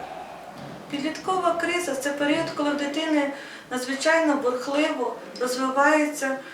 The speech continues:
різноманітні процеси. Саме перше, що ми можемо помітити,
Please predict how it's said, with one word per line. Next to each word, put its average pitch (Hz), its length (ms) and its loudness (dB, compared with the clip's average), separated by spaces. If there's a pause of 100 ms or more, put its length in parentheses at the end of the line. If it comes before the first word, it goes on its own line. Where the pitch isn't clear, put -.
(460)
різноманітні 285 800 2
процеси. - 720 -2 (960)
Саме 320 440 6
перше, 320 480 4
що 269 180 0
ми 262 60 0
можемо 262 460 0
помітити, 262 680 -2